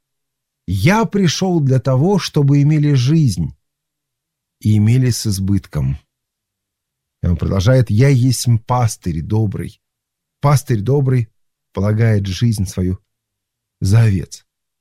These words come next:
Он собирается это сделать, он вот-вот это сделает. Они думали, что это они его убьют, они думали, что это они вершат судьбы. Ничего они не вершили.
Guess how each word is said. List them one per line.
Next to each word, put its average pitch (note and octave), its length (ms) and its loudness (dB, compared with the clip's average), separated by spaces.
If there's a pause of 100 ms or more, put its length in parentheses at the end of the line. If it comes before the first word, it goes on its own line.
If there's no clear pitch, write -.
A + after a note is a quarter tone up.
(140)
Он G2 160 -6
собирается A2+ 600 0
это - 120 -14
сделать, A#2+ 400 -2
он F#2+ 120 -10
вот-вот A2+ 480 -2
это F#2 160 -8
сделает. D3 580 -2 (600)
Они E3+ 220 4
думали, A#2 360 0
что - 360 -2
это G#2 200 0
они B2+ 260 2
его F2 240 -2
убьют, F#2 560 -2
они G2+ 220 -4
думали, B2 360 0
что A2+ 200 -4
это A2+ 160 0
они C3 240 2
вершат A#2 480 -2
судьбы. B2+ 500 0 (800)
Ничего A3 420 2
они B3 200 0
не G3+ 120 2
вершили. E3 640 0